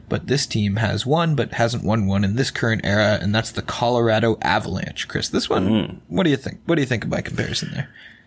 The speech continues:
Speaker 2: I think that is an extremely apt comparison. You know, obviously the, the Suns sort of came on last year in a way that not a lot of people expected, but I think that they are quite similar. You know, they have the youth. Um,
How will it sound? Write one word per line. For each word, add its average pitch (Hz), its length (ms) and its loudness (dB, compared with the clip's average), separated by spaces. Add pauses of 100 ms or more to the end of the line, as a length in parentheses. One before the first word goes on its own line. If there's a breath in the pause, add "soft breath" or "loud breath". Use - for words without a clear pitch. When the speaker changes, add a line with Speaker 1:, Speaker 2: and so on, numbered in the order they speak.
(120)
Speaker 2:
I 113 100 0
think 185 260 -2
that 156 300 2
is 113 300 2
an 98 200 2
extremely - 800 2
apt - 300 -2
comparison. 101 640 0
You 98 80 0
know, 95 100 2
obviously 110 580 2
the, 95 220 2
the - 140 -2
Suns 120 340 2
sort 110 100 -2
of 98 140 -2
came 104 400 0
on 95 300 2
last 92 420 0
year 95 380 2 (400 loud breath)
in - 140 -2
a 98 40 -2
way 98 240 2
that 98 140 0
not 104 160 2
a 104 40 2
lot 104 140 4
of 104 100 -8
people 107 300 -2
expected, 139 560 -2
but 113 100 0
I 78 120 0
think 143 240 -2
that - 180 -6
they 110 160 4
are 104 400 2 (400 loud breath)
quite - 300 -2
similar. 101 580 2
You 101 140 -2
know, 90 120 2
they 87 140 0
have 127 380 -2
the 113 100 2
youth. 107 720 0 (180)
Um, 80 280 0